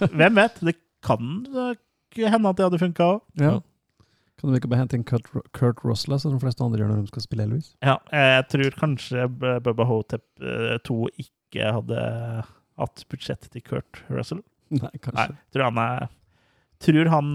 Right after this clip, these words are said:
Speaker 1: var litt dyrere selv. Ja, han hadde vel en grei karriere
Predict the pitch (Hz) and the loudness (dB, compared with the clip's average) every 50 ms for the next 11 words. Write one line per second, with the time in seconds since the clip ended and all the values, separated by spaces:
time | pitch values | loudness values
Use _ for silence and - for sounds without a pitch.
0 | 143 135 127 123 120 113 107 107 120 117 123 _ - _ _ 127 123 120 117 110 | 0 2 2 2 2 0 -2 -6 -6 -14 -20 _ -20 _ _ -8 -6 -6 -4 -4
1 | - 107 110 113 113 - - 110 107 113 110 113 113 113 113 113 110 113 117 117 | -6 -4 -4 -4 -6 -6 -6 -6 -6 -6 -6 -6 -6 -8 -8 -8 -8 -10 -10 -12
2 | - _ - - - 98 123 135 135 117 - - - 214 254 202 139 104 98 - | -14 _ -8 -6 -4 0 0 0 0 -2 -4 -8 -8 -6 -2 0 0 0 0 0
3 | - 110 110 107 104 95 104 107 110 107 | 0 0 2 0 0 -2 -4 -6 -6 -6